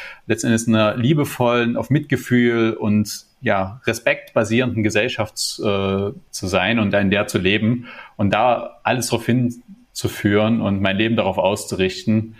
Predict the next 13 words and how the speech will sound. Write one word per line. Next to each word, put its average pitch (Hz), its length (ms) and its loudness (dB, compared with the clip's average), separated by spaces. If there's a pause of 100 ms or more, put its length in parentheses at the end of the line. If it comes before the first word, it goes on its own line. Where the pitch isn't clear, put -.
(180)
dass - 160 -4
das 104 200 0
möglich 101 420 0
wird 101 180 -2
und 98 140 -2
es 98 240 -4
möglich-, 117 360 0
für 131 80 2
möglichst 147 320 0
viele 107 140 2
Menschen 117 300 0
möglich 98 320 -2
wird. 113 200 -2